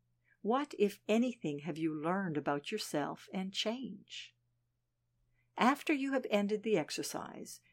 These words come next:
you can journal about this experience and any insights it has offered you, as well as answer the questions I've posed to you. Then, try to write a more satisfying story about your life,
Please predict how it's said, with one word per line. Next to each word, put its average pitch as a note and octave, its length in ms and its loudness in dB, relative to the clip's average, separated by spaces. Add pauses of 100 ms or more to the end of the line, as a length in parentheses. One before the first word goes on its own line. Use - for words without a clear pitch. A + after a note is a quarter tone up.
you F#3+ 140 2
can G3+ 240 2
journal F#3 400 0
about F3 260 0
this F#3+ 180 -2
experience E3 720 0
and D3+ 200 -4
any - 300 2
insights F3+ 640 0
it E3 80 -2
has F3 300 -4
offered G3 360 2
you, B2 340 -4 (320)
as F#3+ 180 2
well A#3 240 4
as A#3+ 120 0
answer F3+ 360 2
the F#3 80 -2
questions - 540 -2
I've F#3 200 -2
posed C#4 420 -2
to - 80 -8
you. - 180 -12 (1080)
Then, A#3 540 2 (280)
try G#3 360 2
to C#4 160 -2
write D#3+ 400 0
a F3 100 2
more E3 240 0
satisfying F#3 920 0
story F#3+ 600 -2
about D3+ 360 0
your G3 100 0
life, - 580 -8